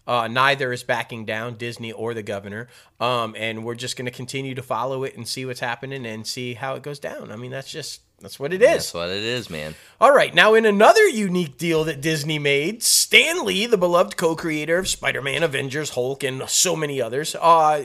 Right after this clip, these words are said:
Speaker 1: who died, remember, in twenty eighteen, is returning to Marvel Studios. How? Well, apparently Marvel has signed a twenty-year deal with Stan Lee Universe,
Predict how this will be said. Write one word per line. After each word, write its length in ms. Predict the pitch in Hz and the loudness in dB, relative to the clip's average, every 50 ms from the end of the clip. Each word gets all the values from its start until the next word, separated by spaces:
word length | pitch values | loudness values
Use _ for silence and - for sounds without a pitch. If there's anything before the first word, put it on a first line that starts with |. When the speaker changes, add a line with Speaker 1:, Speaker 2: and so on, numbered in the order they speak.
| 135 - | -6 -6
Speaker 1:
who 160 | - - 170 | -6 -6 2
died, 420 | 135 185 208 226 170 175 190 214 - - - - | 6 8 10 10 8 6 4 2 -2 -6 -8 -4
remember, 420 | 165 165 170 151 135 139 156 196 170 | -2 0 2 2 0 0 -2 -2 -2
in 160 | 165 160 143 | -2 -4 -2
twenty 320 | - 165 165 160 156 151 | -2 -2 0 0 -2 -4
eighteen, 480 | 147 143 - - 220 247 196 175 190 - - | -6 -6 -8 -6 -4 -4 -4 -4 -6 -6 -4
is 180 | 220 233 214 - | -2 -2 -2 -2
returning 640 | 233 262 254 254 - 294 415 453 440 403 349 302 220 | -4 -6 -6 4 6 8 8 8 6 4 2 2 2
to 80 | 262 | 4
Marvel 380 | 262 269 262 277 269 277 - 277 | 6 8 8 8 6 6 0 -4
Studios. 720 | - - - 311 427 427 427 - 185 151 123 113 113 - - _ _ _ _ _ _ _ _ | -4 -2 4 6 6 6 6 4 2 2 2 0 -2 -6 -14 _ _ _ _ _ _ _ _
How? 640 | - - 95 107 110 127 170 247 320 403 - - - - - - | -10 -8 -6 -2 2 4 6 6 8 6 6 4 0 -18 -20 -10
Well, 280 | - 135 139 160 247 302 | -2 2 4 4 4 4
apparently 400 | 233 185 170 185 220 226 247 233 | 4 4 2 4 2 2 0 0
Marvel 400 | 196 156 135 135 151 190 226 220 | 2 4 4 4 2 2 0 -2
has 100 | 202 - | -2 -2
signed 280 | - 123 123 139 160 | -2 -4 -4 -6 -6
a 20 | 190 | -8
twenty-year 720 | - - - 147 160 208 269 277 240 185 165 175 190 185 | -8 -10 -8 -6 -6 -6 -6 -8 -8 -8 -6 -4 -4 -4
deal 340 | 135 120 139 147 147 139 127 | -6 -8 -8 -6 -4 -4 -4
with 220 | 120 120 107 - | -6 -8 -8 -4
Stan 420 | - - - - 175 196 214 220 196 | -4 -4 -2 -2 -2 -2 -2 -2 -4
Lee 80 | 185 | -6
Universe, 680 | 190 180 165 156 151 139 123 98 104 101 107 147 - | -6 -6 -6 -6 -6 -6 -6 -6 -6 -6 -6 -8 -10